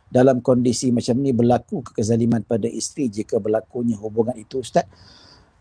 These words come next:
Ya, ini golongan lib-, liberal lah, liberal. Ah, liberal ni dia kata rogol dalam rumah tangga tanpa ada mood. Dia kata tak penat, tak apa, tapi suami isteri tak nak, tak boleh paksa. Ya, tapi dalam Islam boleh paksa kalau tanpa uzur syar'i.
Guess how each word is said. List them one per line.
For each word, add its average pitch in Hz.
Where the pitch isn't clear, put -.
Ya, 165
ini 226
golongan 214
lib-, 214
liberal 233
lah, 143
liberal. 131
Ah, -
liberal 147
ni 226
dia 139
kata 165
rogol 156
dalam 139
rumah 131
tangga 117
tanpa 131
ada 120
mood. 104
Dia 143
kata 196
tak -
penat, 202
tak 165
apa, 160
tapi 196
suami 220
isteri 170
tak 156
nak, -
tak 202
boleh 170
paksa. 123
Ya, 196
tapi -
dalam 196
Islam 220
boleh 180
paksa 185
kalau 175
tanpa -
uzur 156
syar'i. 170